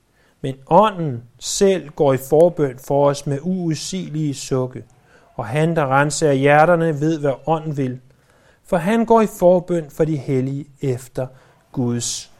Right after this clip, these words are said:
vilje." Hvis du fulgte med i din bibel der, og har den samme oversættelse, som jeg har, min dronningens oversættelse, så så du, at jeg gjorde noget lidt stygt. Jeg byttede et af deres ord ud. Den med han.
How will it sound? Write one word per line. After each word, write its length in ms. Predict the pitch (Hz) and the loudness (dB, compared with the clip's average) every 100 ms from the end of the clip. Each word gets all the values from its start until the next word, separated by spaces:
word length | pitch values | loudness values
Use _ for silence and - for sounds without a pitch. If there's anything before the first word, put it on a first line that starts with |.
| _ | _
vilje." 560 | 135 127 135 123 113 98 _ _ _ _ _ _ _ _ _ _ | -4 2 2 2 -2 -8 _ _ _ _ _ _ _ _ _ _
Hvis 160 | - 147 | -6 -4
du 100 | 139 | -4
fulgte 280 | - 139 135 | -2 0 2
med 120 | 139 | 2
i 20 | |
din 160 | 143 131 | 2 0
bibel 360 | 151 139 131 | -4 -2 -2
der, 160 | 139 135 | 0 0
og 160 | 131 127 | 0 -4
har 200 | 143 - | -8 -10
den 160 | 135 | -12
samme 340 | 123 147 143 143 | -4 -2 0 2
oversættelse, 520 | 143 139 143 131 131 | 0 0 -6 -6 -6
som 140 | 127 | -4
jeg 80 | 143 | -2
har, 200 | 156 147 | 0 0
min 220 | 139 139 | -2 -4
dronningens 400 | 131 156 180 170 | 0 2 2 2
oversættelse, 680 | 160 170 165 170 151 131 151 - - - _ | 4 4 6 2 0 -2 -8 -10 -20 -20 _
så 180 | - - | -20 -14
så 280 | - 170 165 | -6 -4 -4
du, 60 | 151 | -4
at 60 | |
jeg 120 | 143 123 | -2 -2
gjorde 260 | 135 135 | -2 -2
noget 160 | 139 135 | -2 -6
lidt 160 | 139 | -8
stygt. 380 | - - 127 - _ - | -10 -10 -10 -12 _ -12
Jeg 100 | 123 | -10
byttede 400 | - 151 143 151 | -4 -2 -2 -4
et 100 | 143 | -6
af 60 | |
deres 240 | 143 135 139 | -6 -8 -10
ord 180 | 151 131 | -12 -12
ud. 120 | 123 _ _ _ _ | -14 _ _ _ _
Den 160 | 180 175 - _ _ | -2 -2 -4 _ _
med 140 | 160 | -6
han. 300 | 127 123 110 | -6 -6 -8